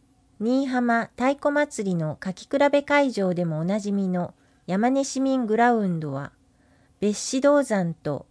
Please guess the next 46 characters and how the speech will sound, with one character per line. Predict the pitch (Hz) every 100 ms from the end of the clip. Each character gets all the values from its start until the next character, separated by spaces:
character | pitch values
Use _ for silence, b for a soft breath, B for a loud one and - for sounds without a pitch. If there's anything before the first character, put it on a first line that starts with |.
| _
関 | 240 262 277
連 | 285 285
企 | 277 269
業 | 233
で | 175
働 | 170 - 262 269
く | 269
人 | 254 - 233
の | 220 -
福 | - 311
利 | 285 233
厚 | 214 233
生 | - 247 233
を |
目 | 214 214 -
的 | 220 220
に | 214 208
作 | - 196
ら | 190
れ | 190
ま | 180
し | 180 -
た。 | 135 135 _ b b b b b b b -
グ | 214
ラ | 240 262
ウ |
ン | 262
ド | 247 247
に | 233
は、 | 185 165 151 b b b
障 | - 254 254
子 | 240
山、 | 240 226 214 208 - _ _ _
通 | - 254 262
称 | - 233 226
煙 | - 240
突 | 262 277 -
山 | 254 240 226
の | 226 220 -
北 | - 254
斜 | 277 302
面 | 277 220
に | 180 170
沿 | 175
っ |
て、 | 170 _ 151 -